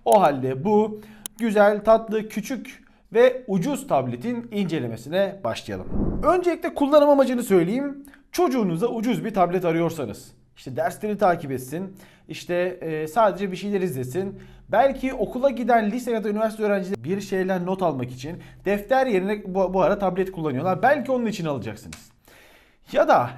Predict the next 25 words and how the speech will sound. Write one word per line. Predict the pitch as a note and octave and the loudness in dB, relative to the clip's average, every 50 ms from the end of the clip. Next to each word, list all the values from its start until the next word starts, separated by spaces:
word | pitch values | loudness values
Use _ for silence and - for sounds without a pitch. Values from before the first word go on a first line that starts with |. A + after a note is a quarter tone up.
| - - - | -12 -4 0
evde | G#3 C4 D#4+ D#4+ B3 G#3 - - - - | 0 2 2 0 0 -2 -6 -6 -6 -2
alayım | G3+ A#3+ C#4 D4+ D4 C4+ A#3 F#3+ | -2 -2 -2 -2 -2 -2 -2 -4
da | F3 E3+ | -4 -2
karşıma | A3+ A3 A3 G3+ - F3 D#3 D#3+ | 0 0 0 0 -2 -8 -8 -8
şöyle | D3 - - - G#3+ F3+ D3 C#3 A#2+ A#2 - - | -8 -6 -4 -4 -4 -4 -4 -4 -6 -8 -10 -12
tutayım | - A#3 G3 G3+ F#3+ G#3 A3 G3 E3 | -10 -8 -6 -4 -4 -4 -4 -6 -8
da | C#3+ C#3+ E3 | -8 -8 -8
bir | A#3+ | -10
şeyler | A3+ - B3+ B3 C#4 C#4+ | -8 -6 -4 -4 -4 -4
izleyeyim | B3 G3+ F#3 D#3+ E3 D#3+ D3 C#3 B2 G#2 F#2+ - - - - - _ _ - B2 B2+ | -4 -4 -4 -2 -2 -2 -2 -2 -4 -6 -8 -12 -18 -20 -20 -20 _ _ -14 -12 -8
gibi | C#3+ G3+ G#3 G#3+ A#3+ C4+ C#4+ - - - - - | -4 -4 -2 -2 -2 -4 -6 -8 -12 -18 -20 -12
basit | A#2+ C3+ G3+ C4 C#4+ - E4+ E4 E4 - - - - - | -6 -2 -2 -2 -2 -2 -4 -6 -8 -10 -14 -18 -14 -14
ve | - - - - | -14 -10 -2 2
en | D#4 F4 G4 F#4+ D#4+ - | 2 2 2 0 -6 -6
temel | - B3 C4+ D#4+ D#4+ D4 | -4 -2 0 0 0 0
isteklerle | C4+ - - - C#4 C4 C4+ - C#4+ C#4+ C4+ B3 A#3 A3+ | -2 -8 -8 -8 -10 -6 -2 2 2 2 4 2 0 -2
bir | B3 | 0
tablet | A#3 A3+ A#3 A#3 A#3+ - | 0 0 0 2 0 0
alacaksanız | G#3+ F#3 E3 D3 D3+ D3 D3 - E3 G3+ C4+ E4 D#4 - - - - _ _ | 2 0 0 0 -2 -4 -4 -4 -4 -2 -2 -2 -2 -4 -10 -18 -20 _ _
piyasada | - B3 D4 D4 - - F#3 E3 C#3 D#3 | -4 -2 0 0 0 0 -2 -2 -2 0
bulacağınız | A3+ B3 A3 F3+ E3+ E3+ E3 F3+ G#3+ C4 C#4+ B3+ - - - - _ - | 2 2 4 4 4 2 2 2 2 0 -2 -4 -6 -16 -20 -20 _ -8
en | D4 D#4+ F4 D#4+ - - | -6 -4 -4 -4 -6 -8
ucuz | E3+ C3+ C3 F3 A3+ - B2+ - - - | -10 -8 -6 -6 -8 -8 -10 -14 -18 -10
tablet | - - E3+ D#3+ D3+ D3+ C3+ - - | -4 -2 -2 -2 -2 -4 -10 -12 -14
bu. | F#2 | -16